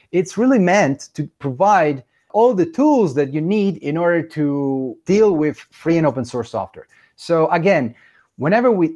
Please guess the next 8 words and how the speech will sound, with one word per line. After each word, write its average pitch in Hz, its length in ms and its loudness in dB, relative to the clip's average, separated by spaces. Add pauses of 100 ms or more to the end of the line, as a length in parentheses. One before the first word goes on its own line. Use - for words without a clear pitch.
(120)
talk 208 480 2
with 143 400 -4
public 170 280 -2
administrations 160 880 -4
and 151 240 -6
we 156 140 0
say, 160 200 0
"Hey, 185 380 0